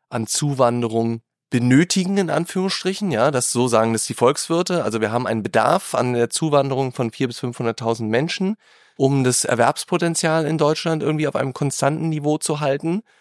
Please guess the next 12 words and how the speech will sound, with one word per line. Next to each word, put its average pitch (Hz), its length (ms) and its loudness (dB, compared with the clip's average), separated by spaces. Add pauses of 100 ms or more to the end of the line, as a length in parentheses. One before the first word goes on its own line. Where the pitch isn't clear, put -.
(280)
Und 143 600 2
genau, - 260 2
und - 260 -4
auch, - 220 -2 (1160)
das 123 200 -4
ist - 180 -4
keine 131 240 2
Neuigkeit, 147 720 2
die 175 80 -4
ich 160 60 -8
hier 185 100 -2
erzähle, 190 500 -4